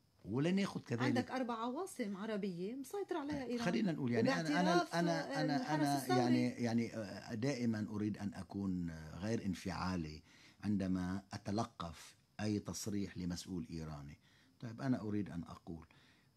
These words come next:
Speaker 1: إنه هل اليوم يعني طهران تسيطر على العراق؟ برغم كل شيء، هل العراق نموذج لدولة تريد أن تق-،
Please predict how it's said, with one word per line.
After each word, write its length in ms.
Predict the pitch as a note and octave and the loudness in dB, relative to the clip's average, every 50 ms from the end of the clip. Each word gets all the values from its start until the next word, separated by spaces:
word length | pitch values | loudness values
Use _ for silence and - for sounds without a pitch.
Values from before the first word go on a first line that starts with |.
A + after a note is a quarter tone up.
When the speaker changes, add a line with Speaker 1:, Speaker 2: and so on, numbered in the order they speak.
| - | -8
Speaker 1:
إنه 320 | F2+ F2+ F2 E2+ E2 D#2 D2+ | -4 -4 -2 -2 -4 -4 -2
هل 160 | F2 A#2 C3 C3 A2+ G2+ F2+ F2 | -2 -2 0 0 -2 -2 -2 -4
اليوم 520 | F2 F2 F#2 F#2+ G2 G2 F#2+ E2 D2+ C#2+ - - - | -4 -2 -2 0 0 -2 -2 -4 -6 -10 -14 -12 -8
يعني 720 | F2+ F2 E2 D#2+ D#2+ D#2+ D#2 D2+ D2+ D2 C#2+ C#2+ C#2+ - - - - | -8 -6 -6 -8 -8 -10 -10 -10 -12 -12 -14 -14 -16 -16 -16 -12 -12
طهران 480 | - C#2+ D2 F2 F#2+ G#2 G2 F2 E2 - - _ - - - _ _ _ _ _ _ - | -10 -8 -4 -2 -2 -2 -2 -2 -6 -8 -14 _ -20 -20 -20 _ _ _ _ _ _ -12
تسيطر 520 | E2+ - - - G#2+ C3+ C3+ - A2 G2 | -10 -8 -4 0 0 0 2 0 0 -2
على 200 | E2+ F2 F#2+ F#2+ | 0 0 0 0
العراق؟ 560 | F#2 F2+ F2 F2 E2+ F2 F#2 G2 G#2+ C3+ - _ _ - - - | 0 0 0 -2 -2 -2 -4 -4 -6 -8 -10 _ _ -14 -6 -2
برغم 320 | G#2 A#2+ C3+ C#3+ C#3 B2 | 0 0 0 2 0 0
كل 200 | A#2+ - B2 A#2 | 0 0 0 -2
شيء، 280 | - - - F#2 E2+ D#2 E2 | -2 -4 -6 -6 -6 -2 0
هل 160 | G#2 B2+ C3 | 0 2 2
العراق 500 | A2+ G#2 F#2+ G2 G2 A2 A2 G2 - - | 2 2 0 0 0 0 -2 -2 -2 0
نموذج 560 | F#2+ F#2 F#2+ A2+ B2+ B2+ G2+ G2 F2 E2+ D#2+ | 0 2 4 4 4 4 2 2 0 0 0
لدولة 600 | F2 F2 E2+ E2 G#2 A2 A2 G2+ F2+ D#2+ D2+ C2+ - - - - - - - - - - _ - - - | 0 0 2 4 4 6 6 6 4 2 0 -4 -8 -14 -20 -20 -20 -20 -20 -20 -20 -20 _ -14 -10 -4
تريد 300 | - G#2 G2+ B2+ C#3 C3 | 0 0 2 2 2 2
أن 160 | - G#2+ G#2 - | 0 -2 -2 -2
تق-، 260 | - - - - | -2 -6 -8 -10